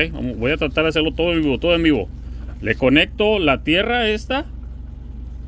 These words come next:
se la voy a conectar a la tierra del, del probador. Aquí está, miren.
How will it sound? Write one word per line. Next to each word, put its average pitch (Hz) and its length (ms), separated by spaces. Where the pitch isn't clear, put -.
se 113 60
la 104 80
voy 131 140
a - 40
conectar 165 540
a 110 60
la 104 120
tierra 151 320
del, 123 220
del 104 120
probador. 110 480
Aquí - 160
está, 131 160
miren. 156 220